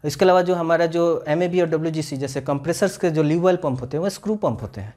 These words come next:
और छोटे-छोटे जो पंप होते हैं, वो गियर पंप होते हैं, जैसे कि आप उस प्लान फिफ्टी फ़ोर में जो सील ऑयल पंप होते हैं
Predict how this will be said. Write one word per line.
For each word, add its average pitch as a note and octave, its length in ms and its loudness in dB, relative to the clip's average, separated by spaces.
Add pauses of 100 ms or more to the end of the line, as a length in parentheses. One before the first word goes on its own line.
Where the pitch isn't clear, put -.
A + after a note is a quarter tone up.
(680)
और G#3+ 60 6
छोटे-छोटे A#3+ 500 2
जो A#3 120 4
पंप A3+ 260 2
होते A3+ 160 0
हैं, G#3+ 80 2
वो G#3 60 2
गियर G#3 220 2
पंप G#3 260 0
होते G3+ 140 -2
हैं, F#3+ 60 0
जैसे F#3+ 280 0
कि F3+ 280 0
आप D#3+ 340 0
उस D#3+ 300 -4
प्लान D#3+ 380 0
फिफ्टी E3+ 280 -4
फ़ोर E3 200 0
में D#3 140 -2
जो D3 80 -2
सील E3+ 280 -2
ऑयल D#3 120 0
पंप C3 260 -4
होते C3 180 -6
हैं G#2+ 220 -12